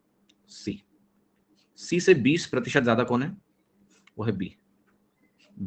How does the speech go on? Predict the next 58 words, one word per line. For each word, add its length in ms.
B 120
से 200
A 140
भी 140
बीस 240
प्रतिशत 460
ही 60
ज्यादा 220
है, 60
क्योंकि 180
क्या 140
बोला 160
है, 140
A 160
B 180
का 80
एक 120
सौ 100
बीस 220
प्रतिशत 400
है। 80
A 120
अगर 160
B 160
का 60
एक 100
सौ 120
बीस 200
प्रतिशत 340
है 60
तो 60
मतलब 180
बीस 160
प्रतिशत 360
ही 60
ज्यादा 220
है, 140
यही 120
मतलब 240
हुआ 120
इसका, 200
Simple। 260
This 100
is 60
the 100
simple 240
meaning 240
of 100
it। 140
अब 260
इस 300
expression 460
को 140
व्यक्त 240
करने 260
के 100
लिए 200
मैं 420